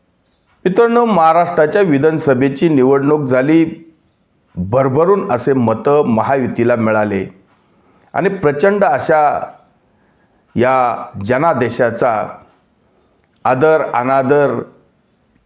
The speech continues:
किंवा अनेक लोकांनी त्याचं वेगवेगळ्या प्रकारचं विश्लेषण करून झाले. कोणी म्हणतंय ईव्हीएमचा हा सगळा विजय, पण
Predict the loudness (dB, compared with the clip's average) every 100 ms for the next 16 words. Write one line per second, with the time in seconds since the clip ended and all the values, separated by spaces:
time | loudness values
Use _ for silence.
0 | _ 0 4 4 2 0 -2 0 0 0
1 | 0 0 0 -2 -2 -2 0 2 2 2
2 | -6 -14 _ _ _ _ _ _ _ -10
3 | -2 2 4 2 2 0 -2 -2 -4 -2
4 | 0 0 0 0 0 0 0 0 0 2
5 | 2 2 2 0 0 0 2 0 0 0
6 | 0 0 2 4 2 2 2 2 2 -2
7 | -6 -16 _ _ _ -6 -2 0 0 2
8 | 2 2 2 2 0 -4 -14 _ _ _
9 | _ _ _ _ _ _ _ _ _ _
10 | _ _ -2